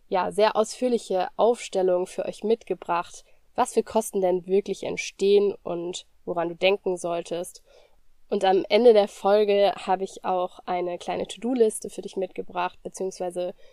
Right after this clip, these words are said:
sogar eine Schritt-für-Schritt-Anleitung, wie ich es empfehlen würde, vorzugehen, wenn du in die Selbstständigkeit startest, um perfekt aufgestellt zu sein und sich dann eben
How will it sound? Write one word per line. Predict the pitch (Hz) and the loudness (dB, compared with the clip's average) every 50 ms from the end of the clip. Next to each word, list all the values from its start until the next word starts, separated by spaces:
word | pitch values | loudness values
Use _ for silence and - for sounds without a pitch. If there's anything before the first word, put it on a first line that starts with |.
| - - _ _ | -20 -20 _ _
sogar | - - 185 185 - | -10 -8 -6 -4 -2
eine | - 185 180 175 | -2 -2 -2 -2
Schritt-für-Schritt-Anleitung, | - - - - 208 202 - - 196 190 - - - 208 196 - - 185 185 185 185 180 180 180 - 185 175 180 185 190 - - _ _ _ _ _ - | -6 -6 -4 -4 -4 -4 -4 -6 -6 -4 -4 -4 -4 -4 -4 -2 -2 -2 -2 0 -2 -2 -4 -4 -6 -6 -6 -6 -6 -8 -10 -14 _ _ _ _ _ -10
wie | 196 208 220 | -6 -6 -4
ich | 202 - | -2 -2
es | 208 185 - | -2 -2 0
empfehlen | 185 185 190 - 226 220 214 214 196 | 0 -2 0 2 6 6 6 6 6
würde, | 196 180 185 | 2 -2 -2
vorzugehen, | - - - 208 208 208 - - 202 175 190 190 190 185 185 180 175 | -4 -2 0 0 2 2 0 -4 -8 -6 -2 0 2 2 2 2 2
wenn | 202 226 262 | 2 2 2
du | 262 | 2
in | 226 202 | 0 0
die | 196 | 0
Selbstständigkeit | 180 180 180 185 - - - 180 185 - - - 175 - | 0 0 -2 -2 -4 -6 -8 -8 -8 -8 -10 -10 -8 -8
startest, | - - - 208 214 220 214 208 208 - - - | -6 -2 0 0 0 0 0 -4 -6 -6 -10 -10
um | - 185 180 175 180 185 - _ - - _ | -8 -8 -8 -8 -8 -10 -12 _ -20 -20 _
perfekt | - - 190 - - 277 269 - - - | -8 -8 -8 -2 0 0 0 0 0 -2
aufgestellt | - 202 - - - - - - 175 180 180 | -2 -2 -2 -4 -14 -10 -6 -4 -4 -4 -6
zu | - - | -8 -10
sein | 175 180 175 175 175 170 - | -10 -8 -6 -6 -6 -6 -6
und | - - 180 | -6 -8 -10
sich | 180 190 - | -10 -12 -10
dann | - 175 165 160 | -8 -6 -6 -6
eben | - - 170 - - - | -6 -6 -8 -8 -10 -10